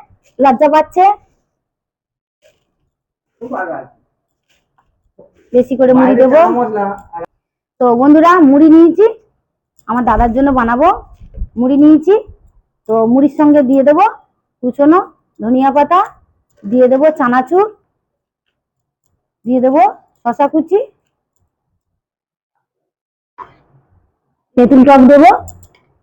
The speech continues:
Speaker 1: বন্ধুদের একটা কথা বলে দিই, বাজারে যেসব কালো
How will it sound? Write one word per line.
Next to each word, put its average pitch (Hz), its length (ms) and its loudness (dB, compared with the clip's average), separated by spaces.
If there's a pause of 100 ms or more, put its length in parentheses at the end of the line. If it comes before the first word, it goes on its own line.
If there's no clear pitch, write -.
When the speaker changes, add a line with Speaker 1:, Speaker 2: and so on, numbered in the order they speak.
(540)
Speaker 1:
বন্ধুদের 294 440 4
একটা 294 200 0
কথা 330 240 4
বলে 285 200 6
দিই, 240 140 2 (600)
বাজারে 285 360 4 (100)
যেসব 320 240 2 (100)
কালো 277 180 2